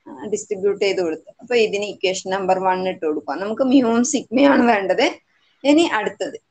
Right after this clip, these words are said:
<clears throat> ഇനി നോക്കിയേ, ആ, അടുത്ത, ആ, അതിനകത്ത് തന്നെ and ten percentage are over sixty-five എന്ന് തന്നിട്ടുണ്ട്.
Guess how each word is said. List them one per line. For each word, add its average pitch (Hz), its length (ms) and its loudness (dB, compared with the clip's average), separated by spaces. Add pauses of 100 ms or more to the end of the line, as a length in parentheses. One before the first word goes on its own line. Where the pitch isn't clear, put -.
(580)
<clears throat> 294 340 6 (140)
ഇനി 277 140 6
നോക്കിയേ, 233 540 2 (760)
ആ, 226 360 -2
അടുത്ത, 233 300 0
ആ, 247 240 4 (260)
അതിനകത്ത് 233 400 2
തന്നെ 233 360 0 (180)
and 233 160 -2
ten 240 300 2
percentage 220 960 2
are 208 460 0 (120)
over 214 520 4
sixty-five 208 880 0
എന്ന് 214 280 0
തന്നിട്ടുണ്ട്. 220 560 -2